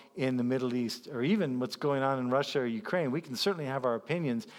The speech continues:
but the main question we need to be able to answer is, who is Jesus Christ? Who is he? Why is he important? And how do we need to be able to relate, to cut through all the,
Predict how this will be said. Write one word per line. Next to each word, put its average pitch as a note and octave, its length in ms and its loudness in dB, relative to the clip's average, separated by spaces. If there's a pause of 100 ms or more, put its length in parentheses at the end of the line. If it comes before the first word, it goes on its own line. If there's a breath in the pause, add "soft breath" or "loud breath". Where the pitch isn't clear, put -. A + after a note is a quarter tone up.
(200 loud breath)
but C3 140 0
the B2+ 80 0
main G3 340 4
question B2 400 -2
we C#3+ 140 0
need D3+ 160 0
to A#2 60 -6
be A#2 180 0
able A2 140 0
to A2+ 80 -4
answer A#2 320 -2
is, G2+ 120 -10
who D3 180 -2
is A#2 120 0
Jesus G#2 380 -6
Christ? - 600 -10 (1300)
Who G3+ 200 4
is D3+ 160 6
he? A2+ 240 -2 (580)
Why A#2+ 300 4
is B2+ 120 2
he B2+ 80 0
important? A2 640 -4 (1700)
And G2+ 100 -8
how E3 400 4
do C#3+ 120 -2
we D3 220 0
need D3+ 160 -2
to A#2 60 -6
be B2+ 160 0
able B2 100 0
to A#2 80 -4
relate, B2 440 0
to - 60 -12
cut - 240 -2
through F3+ 480 2
all D3+ 280 4
the, A#2+ 240 0